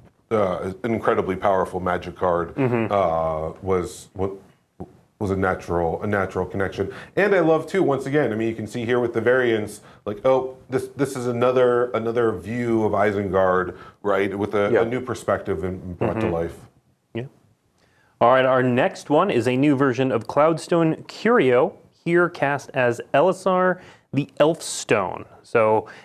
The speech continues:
Speaker 2: if you don't know, Elisar the Elfstone was a gift from Galadriel to Aragorn when the Fellowship departed Rivendell. Um, there's more, more to this stone. It has kind of a long history, but that's the short version.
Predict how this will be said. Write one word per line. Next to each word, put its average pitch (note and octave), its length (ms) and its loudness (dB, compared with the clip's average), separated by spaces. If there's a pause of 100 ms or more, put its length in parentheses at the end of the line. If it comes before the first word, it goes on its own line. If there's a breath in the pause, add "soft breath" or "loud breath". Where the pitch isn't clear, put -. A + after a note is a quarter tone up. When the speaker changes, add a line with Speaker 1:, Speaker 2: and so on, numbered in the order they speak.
Speaker 2:
if B2 120 2
you C3 60 2
don't G3 160 6
know, D3+ 200 2
Elisar C3+ 320 2
the B2 80 -2
Elfstone B2 400 0
was A2 100 -2
a A2 60 0
gift A2 540 0
from C#3 300 0
Galadriel D3+ 760 0
to C#3 180 0
Aragorn C3 640 0
when A2+ 200 -4
the G#2 80 -2
Fellowship A#2+ 540 -4 (160)
departed A#2 580 0 (120)
Rivendell. G#2+ 640 -2 (500 loud breath)
Um, G2 600 0 (680)
there's B2+ 120 -2
more, A#2+ 240 0
more D#3 560 4
to G3 220 2
this B2 180 2
stone. A2 280 0
It G2+ 80 -6
has A2+ 340 -4
kind C#3 180 -2
of B2 40 -2
a B2 40 0
long A2+ 200 0
history, G#2 300 -10
but G#2+ 80 -10
that's A2+ 220 -2
the A2+ 80 -8
short G#2 320 -4
version. F#2+ 400 -8